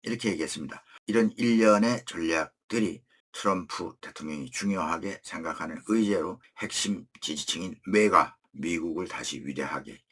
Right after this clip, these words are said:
이 메가 진영에서 강하게 요구해온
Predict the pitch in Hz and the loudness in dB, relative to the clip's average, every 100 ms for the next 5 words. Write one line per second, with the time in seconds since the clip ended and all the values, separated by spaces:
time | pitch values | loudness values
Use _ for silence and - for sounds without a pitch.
0 | - 92 85 - 92 95 101 98 - 85 | -4 -2 -2 0 4 6 6 6 0 -2
1 | 85 80 107 107 - 80 80 80 78 120 | -2 -2 -4 -4 -4 -4 0 0 0 -2
2 | 110 78 78 71 71 76 82 85 113 | -2 -4 -6 -6 -10 -8 -6 0 0